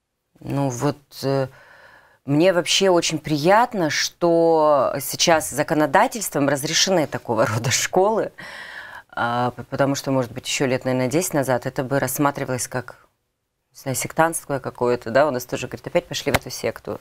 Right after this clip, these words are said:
Ну, мужчины, любя. У меня нет конфликтов с мужьями моих девчонок, ам,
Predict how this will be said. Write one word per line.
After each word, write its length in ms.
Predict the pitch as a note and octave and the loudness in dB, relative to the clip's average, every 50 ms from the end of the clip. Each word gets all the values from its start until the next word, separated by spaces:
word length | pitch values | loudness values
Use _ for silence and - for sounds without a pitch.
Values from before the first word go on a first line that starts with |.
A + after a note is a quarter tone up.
| _ _ | _ _
Ну, 100 | - D#3+ | 0 2
мужчины, 360 | D#3 D3 C3+ - - C#3+ A#2+ | 2 2 2 0 0 0 2
любя. 440 | B2 C3+ D3 C3+ - A2+ - A2 - - _ _ _ - - - - - - - - - - - - - | 2 2 2 4 4 4 4 4 0 -6 _ _ _ -12 -8 -8 -6 -4 -4 -4 -2 -2 -4 -4 0 0
У 60 | D#3 | 2
меня 180 | E3 F3+ G3 | 2 4 4
нет 200 | G3 A#3 G#3 F#3 | 4 2 2 2
конфликтов 640 | - - F3+ E3+ E3 - F3 G3 F#3+ - - E3 - | 2 0 -2 0 0 0 -2 -2 0 0 -2 -2 0
с 80 | - | -2
мужьями 540 | F#3+ G3+ F3+ D#3+ D3+ E3+ F#3+ F3 E3 D#3 D#3+ | 0 2 2 2 4 6 6 6 6 4 4
моих 260 | D#3 D#3 D#3+ D#3 D3 | 4 4 4 2 2
девчонок, 640 | C#3 - E3 - - - G#3 A3+ A#3+ A3 E3+ D3 - - _ _ _ _ _ _ _ _ _ _ _ _ _ _ _ _ - - - - - - - - - - - - - _ | 0 -4 -4 -2 0 2 2 2 4 2 0 -2 -4 -10 _ _ _ _ _ _ _ _ _ _ _ _ _ _ _ _ -18 -18 -18 -18 -18 -18 -16 -16 -14 -14 -14 -14 -12 _
ам, 680 | C3 C#3 C#3+ B2 B2 B2 A#2+ A#2 A2 G2 A#2 A#2+ G#2 | -4 -2 -2 0 0 -2 -4 -6 -8 -8 -8 -10 -10